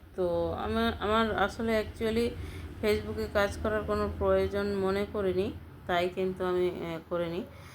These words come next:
তো পার্টনারশিপ অ্যাডস, পার্টনারশিপ অ্যাডস, পার্টনারশিপ অ্যাডস আমার কিন্তু on হয়েছে। তো আজকে যে কথাটা বলবো সেটা হচ্ছে, আহ, পার্টনারশিপের ব্যাপারে। এই যে এই পার্টনারশিপ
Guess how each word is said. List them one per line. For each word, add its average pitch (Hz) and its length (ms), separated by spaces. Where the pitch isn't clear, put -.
তো 196 120
পার্টনারশিপ 269 760
অ্যাডস, - 440
পার্টনারশিপ 262 680
অ্যাডস, 208 540
পার্টনারশিপ 247 640
অ্যাডস 202 380
আমার 170 220
কিন্তু 165 320
on 151 340
হয়েছে। 151 440
তো 170 80
আজকে 180 400
যে 233 220
কথাটা 208 320
বলবো 170 380
সেটা 202 300
হচ্ছে, 196 500
আহ, 160 400
পার্টনারশিপের 240 840
ব্যাপারে। 196 640
এই 190 120
যে 170 220
এই 175 440
পার্টনারশিপ 208 640